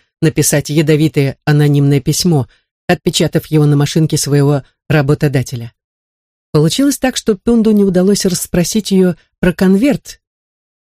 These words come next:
но это не важно. Он подозревал, что ответ ему уже известен. Он раскрыл это дело — не столько опираясь на улики,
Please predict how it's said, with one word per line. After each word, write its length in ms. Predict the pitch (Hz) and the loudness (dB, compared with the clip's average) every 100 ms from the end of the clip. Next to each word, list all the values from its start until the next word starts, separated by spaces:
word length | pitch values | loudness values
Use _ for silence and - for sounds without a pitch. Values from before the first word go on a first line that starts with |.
| _ | _
но 160 | 190 240 | 0 2
это 140 | 247 | 2
не 140 | 226 | 2
важно. 340 | 170 131 123 120 _ _ _ _ _ _ _ | 2 0 -4 -8 _ _ _ _ _ _ _
Он 160 | 214 208 | -2 0
подозревал, 580 | 190 165 160 170 185 | 0 0 2 2 0
что 200 | 165 - | -2 -2
ответ 320 | 147 - 170 170 | -4 -2 -4 0
ему 300 | 156 156 - | 0 0 -2
уже 320 | 151 135 147 | -6 0 0
известен. 540 | 123 117 120 - 117 - _ _ _ _ _ _ _ _ | 0 -2 -4 -6 -14 -16 _ _ _ _ _ _ _ _
Он 140 | 143 135 | 0 0
раскрыл 460 | 135 - 156 143 | 0 -2 -2 0
это 220 | 131 143 | 0 -2
дело — 360 | 127 190 190 180 - _ _ _ _ _ - | 0 2 2 -2 -8 _ _ _ _ _ -2
не 120 | 175 | 0
столько 380 | - 262 247 170 | 0 -2 0 0
опираясь 480 | 156 156 147 143 - | 0 2 2 0 0
на 140 | 151 | 2
улики, 520 | 143 135 127 - 117 | 2 2 -2 -6 -10